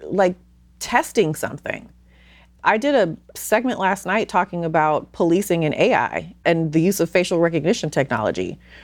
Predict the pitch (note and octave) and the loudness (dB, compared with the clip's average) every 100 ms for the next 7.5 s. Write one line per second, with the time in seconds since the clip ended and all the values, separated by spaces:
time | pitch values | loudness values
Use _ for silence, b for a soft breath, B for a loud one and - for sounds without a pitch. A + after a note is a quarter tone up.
0 | B B F3 F#3 F#3 - - F3+ E3 E3+ | B B 2 2 2 -4 0 0 2 0
1 | G#3 G3+ F3 D#3+ D#3+ D3+ F#3 F3 E3 E3 | 0 -2 0 0 -2 -2 -2 0 0 0
2 | F3 F#3 F#3 - - - - F3+ F#3 E3+ | 2 2 0 -4 -18 -10 0 0 0 -2
3 | F3+ B3 - B2 - - - _ b b | -2 -2 -4 -6 -8 -14 -18 _ b b
4 | b b b - F#3+ F3 E3 D#3+ - _ | b b b 2 4 6 4 2 0 _
5 | - F#3 F#3 - _ _ F3+ F3 G#3+ B3 | 0 2 2 -6 _ _ -4 0 2 2
6 | B3 F#3+ F#3 A3 F3+ - A#3 A#3+ F3 - | 2 2 2 2 0 2 2 2 0 0
7 | F#3 F3+ F3 E3+ E3 | 0 4 4 4 2